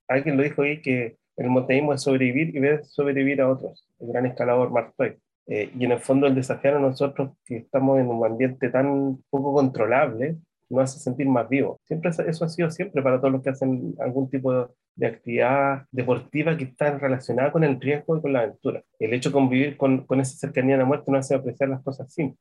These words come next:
Y el hecho de estar en los rescates, ver a gente que se accidenta, también ve lo frágil que uno y, y también es mucho más real. Ver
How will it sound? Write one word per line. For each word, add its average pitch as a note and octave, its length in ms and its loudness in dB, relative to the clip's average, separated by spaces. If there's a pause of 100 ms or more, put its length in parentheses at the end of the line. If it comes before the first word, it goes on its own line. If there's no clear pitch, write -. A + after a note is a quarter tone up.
(100)
Y C#3 220 2
el C3+ 160 4
hecho D#3 240 2
de D#3+ 160 4
estar D#3+ 200 0
en D#3+ 40 2
los D3+ 100 2
rescates, C#3 380 -2
ver D#3 160 4
a E3 60 0
gente D#3+ 340 -4
que C#3+ 100 -6
se C3+ 120 -6
accidenta, D3+ 420 -2
también C#3+ 300 0
ve D3+ 80 0
lo C#3 120 -4
frágil D#3+ 400 -4
que D3+ 80 -4
uno E3 380 0
y, B2+ 200 -6
y C#3+ 120 -12
también B2+ 360 -2
es B2 120 -10
mucho B2 320 -4
más A#2+ 140 -2
real. B2+ 320 0 (260)
Ver C3 200 -4